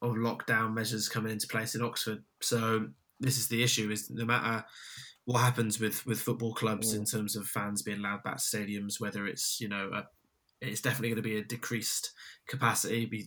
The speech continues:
Speaker 1: between thirty and fifty percent of fans back in stadiums. Um, and, you know, it's down to the club whether or not they allow away fans in, et cetera. But if you start to get these local lockdowns popping up here, there and everywhere, then football clubs are obviously gonna be affected by that as well.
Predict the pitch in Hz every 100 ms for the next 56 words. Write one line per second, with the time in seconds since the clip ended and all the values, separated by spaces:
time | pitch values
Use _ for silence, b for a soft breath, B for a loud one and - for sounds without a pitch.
0 | - 107 110 107 117 110 107 104 117 -
1 | 107 - - 107 104 - - 104 - 104
2 | 101 104 120 120 107 107 107 107 110 110
3 | 110 - B B B B - 113 107 104
4 | 104 - - 104 101 110 - 113 104 101
5 | 107 - 107 107 131 107 - 113 107 107
6 | 107 107 95 107 101 107 107 107 110 -
7 | 104 101 110 117 107 - - 120 - 104
8 | 104 - - 117 120 120 - 123 123 -
9 | - 120 113 110 120 117 - 113 120 -
10 | 101 101 104 - 117 123 110 104 - 107
11 | 101 101 101 110 110 104 98 104 107 113
12 | 110 107 - _ - - 131 117 117 107
13 | - 107 110 107 110 104 110 - - 110
14 | 113 107 117 113 104